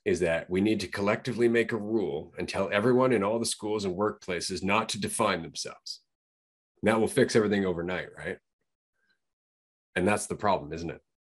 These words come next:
That's exactly what the ego wants. The ego's like, "Okay, just give me the how-to in three steps or less." And if you can't,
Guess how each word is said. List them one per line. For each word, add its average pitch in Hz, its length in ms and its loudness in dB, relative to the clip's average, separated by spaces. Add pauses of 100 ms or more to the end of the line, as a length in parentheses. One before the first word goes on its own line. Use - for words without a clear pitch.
(140)
That's 78 140 -6
exactly 92 400 0
what 80 140 -4
the 76 80 -12
ego 78 300 -4
wants. 78 340 -10
The 80 80 -6
ego's 82 340 -2
like, 78 200 -4
"Okay, 120 440 4
just 123 180 -2
give 165 100 8
me 156 80 6
the 143 100 6
how-to 143 500 4
in 85 100 2
three 120 200 2
steps 110 340 0
or 104 80 -6
less." - 380 -6 (1160)
And 90 140 -2
if 80 80 -4
you 92 80 -4
can't, 139 460 4